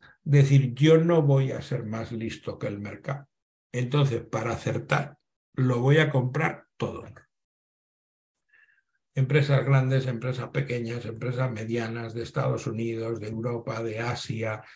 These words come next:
eh, países emergentes, no sé qué, no sé cuánto. Y entonces se determina un perfil de riesgo, <coughs> una parte lo metes en,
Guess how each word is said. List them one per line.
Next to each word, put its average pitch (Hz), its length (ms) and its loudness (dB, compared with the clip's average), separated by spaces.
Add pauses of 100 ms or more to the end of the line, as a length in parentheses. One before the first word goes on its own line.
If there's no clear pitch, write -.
(300)
eh, 110 580 -4 (100)
países 117 540 2
emergentes, 117 920 0
no 117 140 0
sé 117 160 -2
qué, 120 100 4
no 120 140 0
sé 104 80 -4
cuánto. 101 320 -4
Y 120 60 2
entonces - 340 4 (480)
se 120 180 6
determina 123 540 12
un 131 160 8
perfil 135 420 6
de 139 140 10
riesgo, 170 720 6 (460)
<coughs> - 640 2 (420)
una 143 300 10
parte 147 280 4
lo 107 140 2
metes 113 380 -2
en, 120 420 -4